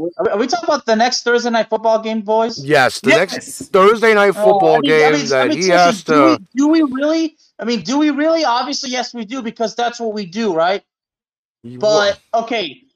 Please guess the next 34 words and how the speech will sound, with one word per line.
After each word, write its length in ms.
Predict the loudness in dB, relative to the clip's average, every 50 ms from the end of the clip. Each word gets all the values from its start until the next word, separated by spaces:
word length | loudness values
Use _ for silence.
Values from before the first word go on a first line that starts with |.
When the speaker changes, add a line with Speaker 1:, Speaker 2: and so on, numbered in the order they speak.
| _ _ _ _ _ _ _ _ _ _ _ _ _ _ _ _ _ _ _ _ _ _ _ -4
Speaker 1:
Uh, 280 | -2 -2 0 0 0 0
out 240 | 0 0 0 0 0
of 60 | 0
all 360 | 0 2 2 2 2 2 0 -2
the 60 | -2
games 420 | -4 -4 -4 -2 -2 -4 -4 -2
that 120 | -2 -2 -2
we 100 | -2 -4
hate 320 | -4 -4 -4 -4 -4 -4
picking, 580 | -6 -6 -6 -6 -8 -6 -4 -4 -4 -4 -6 _ _ _ _ -10
shall 300 | -8 -4 -4 -2 -2 -2
we 100 | -2 -2
say 240 | -2 -2 -4 -4 -2
that 240 | -4 -6 -6 -8 -8
this 340 | -6 -4 -4 -4 -6 -6 -6
is 180 | -6 -8 -8
basically, 840 | -8 -6 -6 -4 -4 -6 -8 -10 -12 -12 -10 -8 -8 -6 -4 -4 -2
uh, 40 | -2 0 0 0 0 0 0 0 0 -2 -2 -2 -2
how 120 | -2 -2 -4
do 60 | -4
we 100 | -6 -8
say, 440 | -10 -6 -4 -2 -2 -2 -4 -4 -6
in 80 | -6 -6
the 60 | -8
top 340 | -6 -4 -4 -4 -4 -4 -4
five? 340 | -4 -2 -2 -2 -2 -4 -8 _ _ _ _ _ _ _ _ _ _ _ _ _ _ _ _ _ _ _ 0
Speaker 2:
Um, 540 | 2 4 4 6 4 4 2 0 -4 -2
not 160 | 0 2 2 2
even 160 | -2 -6 -6
close. 340 | -6 -8 -10 -10 -12 -20 _ _ _
So, 460 | -12 -8 -4 0 2 2 4 4 4 4
um, 260 | 4 4 4 4 2
Speaker 1:
Okay, 20 |
well, 160 | 2 0 -2